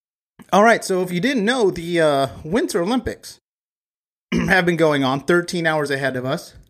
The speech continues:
Did you know? Have you been watching? I haven't. Do you think it's because communist China is hosting them? Do you think maybe 'cause no one really cares about the Winter Olympics?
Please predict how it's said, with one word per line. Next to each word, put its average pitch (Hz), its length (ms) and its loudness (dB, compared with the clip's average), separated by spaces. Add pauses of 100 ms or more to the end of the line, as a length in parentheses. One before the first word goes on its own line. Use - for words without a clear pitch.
(1000)
Did 131 140 -8
you 202 100 6
know? 208 180 4
Have 160 180 -6
you 196 60 2
been 190 160 0
watching? 220 480 0 (260)
I 147 140 4
haven't. 101 360 -4 (1400)
Do 131 80 -2
you 147 40 2
think 190 120 2
it's 185 120 0
because 160 400 0
communist 156 500 -2
China 156 340 0
is 127 160 -2
hosting 143 340 -4
them? 160 260 -4 (1200)
Do 143 60 -4
you 156 40 0
think 190 140 4
maybe 185 320 6
'cause 143 380 -2 (540)
no 131 200 0
one 156 120 2
really 147 160 0
cares 139 340 -2
about 151 200 0
the 156 60 -6
Winter 165 180 -4
Olympics? 165 580 -8